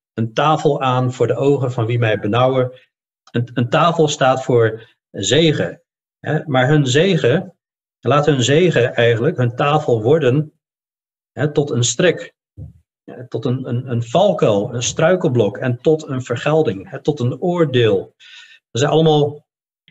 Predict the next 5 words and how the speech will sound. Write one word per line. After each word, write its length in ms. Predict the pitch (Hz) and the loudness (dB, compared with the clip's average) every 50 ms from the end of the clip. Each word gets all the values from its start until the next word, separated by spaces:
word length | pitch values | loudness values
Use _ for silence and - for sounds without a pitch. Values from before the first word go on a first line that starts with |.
| _ _ _ _ _ _ | _ _ _ _ _ _
hele 320 | _ - 147 165 165 151 127 | _ 0 2 2 2 2 2
duidelijke, 840 | 135 135 143 156 165 151 143 139 - 131 123 123 123 - - - _ _ _ | 2 2 4 4 4 2 2 2 2 2 2 2 0 -4 -10 -20 _ _ _
maar 180 | - 120 120 | -6 -2 -2
helaas 380 | 123 131 131 131 127 127 127 123 | 0 0 2 2 2 2 2 0
harde 460 | - 113 127 127 131 123 117 - - | 0 0 0 2 2 2 2 0 -4